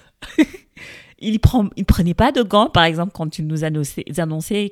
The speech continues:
un décès, et cetera. Avec mes sœurs, on se disait, mais papa, on, à un moment, on lui a même interdit de nous envoyer des S M S pour nous faire, euh, l'annonce de un tel est décédé, comme si <laughs> c'était pour nous dire, euh,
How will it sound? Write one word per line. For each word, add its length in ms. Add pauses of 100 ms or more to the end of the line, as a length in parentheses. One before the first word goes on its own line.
(160)
un 160
décès, 360
et 120
cetera. 500 (560)
Avec 180
mes 100
sœurs, 220
on 60
se 60
disait, 220
mais 120
papa, 300 (120)
on, 280
à 80
un 60
moment, 320
on 120
lui 160
a 80
même 240
interdit 520 (380)
de 100
nous 180
envoyer 280
des 160
S 140
M 100 (100)
S 160 (240)
pour 160
nous 140
faire, 280
euh, 220
l'annonce 480
de 160
un 120
tel 220
est 60
décédé, 480
comme 200
si 500 (140)
<laughs> 140
c'était 400
pour 240
nous 160
dire, 300
euh, 180